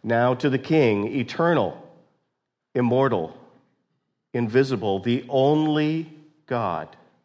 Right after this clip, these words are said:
be honor and glory forever and ever.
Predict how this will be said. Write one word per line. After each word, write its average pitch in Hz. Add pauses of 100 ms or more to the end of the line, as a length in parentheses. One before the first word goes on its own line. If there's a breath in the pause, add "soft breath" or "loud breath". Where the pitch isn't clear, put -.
(1080)
be 107
honor 113
and 107
glory 92
forever 101
and 98
ever. 80